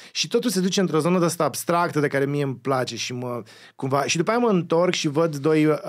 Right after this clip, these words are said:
doi, uh, bătrânei pe bancă care,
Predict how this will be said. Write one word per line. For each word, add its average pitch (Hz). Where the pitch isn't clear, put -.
doi, 147
uh, 131
bătrânei 139
pe 143
bancă 147
care, 170